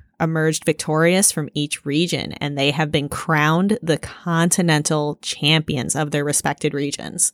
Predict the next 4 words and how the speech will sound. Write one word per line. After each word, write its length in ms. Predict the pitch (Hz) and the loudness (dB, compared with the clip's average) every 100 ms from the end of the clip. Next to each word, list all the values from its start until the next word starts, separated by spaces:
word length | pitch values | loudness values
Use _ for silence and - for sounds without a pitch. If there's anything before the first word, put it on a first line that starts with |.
| - | -4
Drum 280 | 180 165 156 | 0 0 2
roll, 180 | 151 151 | 0 0
please. 540 | - 151 135 - - - _ _ _ _ _ | 0 0 0 0 -2 -4 _ _ _ _ _
Brrr. 1500 | 175 233 220 - 196 - 180 180 185 196 185 185 214 214 - | -4 0 2 0 0 0 -2 -2 -2 0 0 0 0 -2 -6